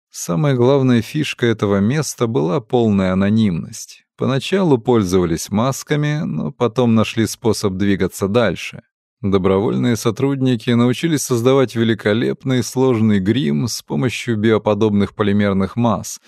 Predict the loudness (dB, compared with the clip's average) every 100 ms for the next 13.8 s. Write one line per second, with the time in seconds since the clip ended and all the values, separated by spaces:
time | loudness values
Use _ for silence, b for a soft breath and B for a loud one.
0 | b b b -8 -8 -2 -2 0 0 2
1 | 2 0 2 2 2 0 -2 0 2 2
2 | 0 -2 -4 -2 0 0 -2 -12 -20 _
3 | -8 -6 -4 0 0 0 0 2 2 0
4 | 0 0 2 2 0 -10 -2 0 2 2
5 | 0 -6 -18 _ _ -10 -4 -2 0 0
6 | -2 0 0 2 2 2 2 2 4 4
7 | 4 2 2 2 2 2 0 2 0 0
8 | -6 -18 _ _ -6 -2 0 0 2 0
9 | 0 0 0 -2 -6 -10 -10 -10 -6 -6
10 | -2 -4 0 -2 0 -2 0 -2 0 0
11 | 0 -2 -6 -8 -6 0 2 4 4 4
12 | 2 0 -2 2 2 2 2 0 0 -4
13 | 0 0 0 -4 -6 -2 -2 -4